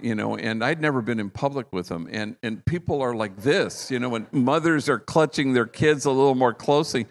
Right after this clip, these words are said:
I'm thinking, "Wow, isn't that interesting?" Because if you were to go to Homeboy tomorrow and walk up to anybody who works there and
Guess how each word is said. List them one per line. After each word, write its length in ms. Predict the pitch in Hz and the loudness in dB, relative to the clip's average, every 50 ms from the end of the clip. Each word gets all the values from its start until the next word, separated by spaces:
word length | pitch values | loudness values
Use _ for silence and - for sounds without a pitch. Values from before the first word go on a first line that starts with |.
| _ _ _ _ _ - | _ _ _ _ _ -6
I'm 120 | 131 131 | -6 0
thinking, 340 | 127 - 151 - - 139 127 | 0 0 0 2 0 -2 0
"Wow, 400 | 120 135 147 175 196 190 175 165 | 2 4 4 4 4 4 4 4
isn't 180 | 165 156 160 160 | 2 0 0 0
that 180 | 151 139 127 | 0 2 2
interesting?" 460 | 147 175 196 - - - - 120 110 117 | 0 -2 -2 -6 -8 -6 -4 -4 -2 -2
Because 380 | 131 131 123 - 139 120 117 | -4 -6 -2 -2 -2 -2 -2
if 160 | 123 107 - | -4 -4 -4
you 120 | 151 170 190 | -2 -2 0
were 140 | 180 170 160 | 2 0 0
to 100 | 147 123 | 0 -2
go 220 | 117 139 139 135 | 0 0 0 2
to 100 | 123 120 | 0 0
Homeboy 500 | 120 143 139 135 127 131 127 120 113 - - _ _ _ _ _ _ _ | 0 0 -2 0 0 0 0 0 0 -2 -6 _ _ _ _ _ _ _
tomorrow 800 | - 127 107 101 117 143 175 175 165 117 85 78 69 65 - - _ _ _ _ _ _ _ _ _ _ _ _ _ _ - | -2 0 2 2 4 4 4 4 4 2 0 0 -2 -4 -8 -12 _ _ _ _ _ _ _ _ _ _ _ _ _ _ -4
and 120 | 139 135 131 | -4 0 2
walk 300 | 143 147 156 165 - - | 4 4 4 2 0 -4
up 120 | - - | -4 -4
to 100 | - - - - | -6 -6 -4 -2
anybody 500 | 160 180 190 190 175 156 160 151 - 120 | -2 0 0 0 0 0 0 0 0 0
who 140 | 120 127 | 0 0
works 400 | 120 117 123 139 165 160 - - | 0 0 0 0 0 -2 -6 -6
there 200 | - 113 95 95 | -4 -4 -2 -2
and 140 | 95 90 90 | -4 -6 -8